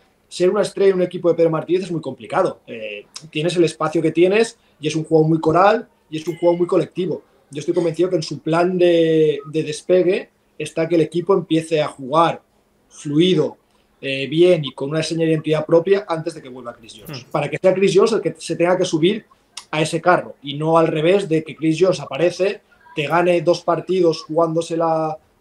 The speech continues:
Speaker 1: él en los últimos cuatro segundos de posesión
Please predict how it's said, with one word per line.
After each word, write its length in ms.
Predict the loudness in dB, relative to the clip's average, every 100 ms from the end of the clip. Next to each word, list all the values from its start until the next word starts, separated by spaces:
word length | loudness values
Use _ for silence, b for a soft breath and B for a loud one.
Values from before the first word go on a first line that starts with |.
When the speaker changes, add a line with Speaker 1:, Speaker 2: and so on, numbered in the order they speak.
| -8
Speaker 1:
él 280 | -2 0 -2
en 120 | -6
los 160 | -10 -10
últimos 420 | -4 -2 -2 -2
cuatro 260 | 2 2 2
segundos 260 | -2 0
de 80 | 0
posesión 480 | 0 0 2 2